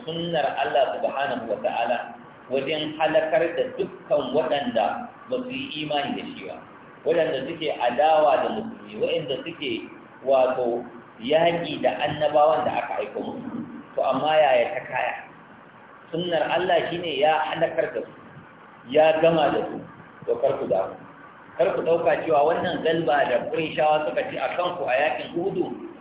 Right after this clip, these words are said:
shikenan wai ta ƙare yanzu sun gama cin galba a kanku. A'a, akwai lokacin da za ku zo ku rama, kuma za ku fi ƙarfin su. Nasara a gare ku take a ƙarshe.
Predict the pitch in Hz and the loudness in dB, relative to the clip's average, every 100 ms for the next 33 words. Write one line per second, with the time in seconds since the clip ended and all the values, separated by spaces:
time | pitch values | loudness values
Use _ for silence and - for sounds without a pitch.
0 | - - 208 185 160 156 156 160 170 165 | -18 -12 -8 -4 -4 -2 -2 0 2 2
1 | 160 170 175 160 135 131 147 160 160 160 | 2 2 2 2 -2 -2 -6 -6 -4 -2
2 | 165 - 147 131 135 131 117 - 120 127 | -2 -4 -4 -4 0 0 2 0 -2 0
3 | 117 117 120 - - - - - - 156 | 2 2 0 -4 -10 -18 -8 -6 -4 -4
4 | 175 156 131 151 131 139 - 117 127 143 | -4 -4 -4 -6 -2 0 0 0 -4 -6
5 | - 117 123 123 - - - - - - | -4 -2 -2 -2 -4 -10 -18 -20 -20 -20
6 | - 147 151 160 165 - 139 139 135 135 | -12 -6 0 2 2 0 -4 -4 -4 -4
7 | 143 - - - - 151 - 175 156 127 | -6 -8 -12 -14 -6 -4 0 2 2 0
8 | 127 - 131 175 180 160 156 151 139 123 | -2 -2 -2 0 -2 -4 -4 -6 -6 -6
9 | 120 110 - - | -6 -6 -8 -10